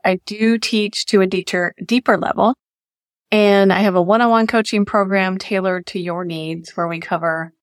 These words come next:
how to stop over drinking, how to love yourself for all the right reasons,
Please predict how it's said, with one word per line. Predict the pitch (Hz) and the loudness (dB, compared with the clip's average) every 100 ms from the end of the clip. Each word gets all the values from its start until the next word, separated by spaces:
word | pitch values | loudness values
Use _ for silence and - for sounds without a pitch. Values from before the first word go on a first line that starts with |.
| _ | _
how | - 220 | -2 0
to | 220 | 0
stop | 214 202 196 | 0 -2 0
over | 190 190 | -2 -2
drinking, | 185 185 175 175 175 175 | -2 -6 -6 -8 -8 -8
how | 190 202 | -2 -2
to | 196 | 0
love | 190 180 | 0 0
yourself | 180 175 - 170 170 | -2 -4 0 0 0
for | - 175 - | -2 -2 0
all | 175 190 | 2 2
the | 196 | 2
right | 190 185 | 0 0
reasons, | 175 165 160 156 156 | -4 -4 -6 -8 -10